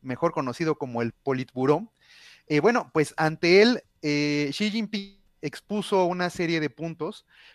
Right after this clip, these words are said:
pero de entre los analistas que estuvieron evaluando este discurso, se rescata una frase que quiero compartir con ustedes. Xi Jinping dice: "Debemos considerar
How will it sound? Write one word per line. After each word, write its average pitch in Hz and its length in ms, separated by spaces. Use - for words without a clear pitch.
pero 233 280
de 185 80
entre 160 240
los 143 240
analistas 170 640
que - 80
estuvieron 151 840
evaluando 147 520
este 156 180
discurso, 160 640
se 160 160
rescata 165 420
una 180 180
frase 165 340
que 139 120
quiero 151 280
compartir 127 460
con 113 180
ustedes. - 520
Xi 240 200
Jinping 214 380
dice: 175 360
"Debemos 247 480
considerar 165 840